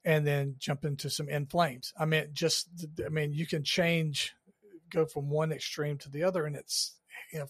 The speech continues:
somehow <laughs> amazingly, it falls under the same bucket.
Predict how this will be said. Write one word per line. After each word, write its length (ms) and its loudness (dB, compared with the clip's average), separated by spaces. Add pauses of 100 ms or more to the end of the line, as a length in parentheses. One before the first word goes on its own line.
somehow 600 4
<laughs> 20 8
amazingly, 680 2 (380)
it 120 -8
falls 300 4
under 180 -2
the 60 -8
same 360 -4
bucket. 280 -8